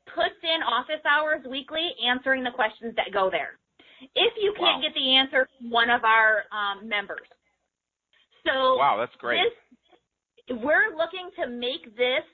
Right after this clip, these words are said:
Speaker 1: into the place where small business owners and growing business owners go to get the answers that truly make a difference in their business, um, and not just,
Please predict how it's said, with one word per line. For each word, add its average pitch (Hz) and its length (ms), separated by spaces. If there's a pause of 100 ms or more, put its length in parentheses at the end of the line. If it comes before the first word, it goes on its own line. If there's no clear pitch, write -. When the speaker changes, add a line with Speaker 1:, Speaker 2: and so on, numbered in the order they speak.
(120)
Speaker 1:
into 277 800
the 302 220 (100)
place 277 300 (100)
where 240 300
small 254 280
business 269 400
owners 285 380
and 220 180
growing 240 360
business 285 360
owners 294 380 (380)
go 269 260
to - 200
get 254 260
the 240 280
answers 247 420 (280)
that 226 220 (180)
truly 302 440
make 247 240
a 240 40
difference 233 420
in 277 100
their 277 140
business, 285 400 (600)
um, 226 420
and 247 180
not 247 340
just, 254 360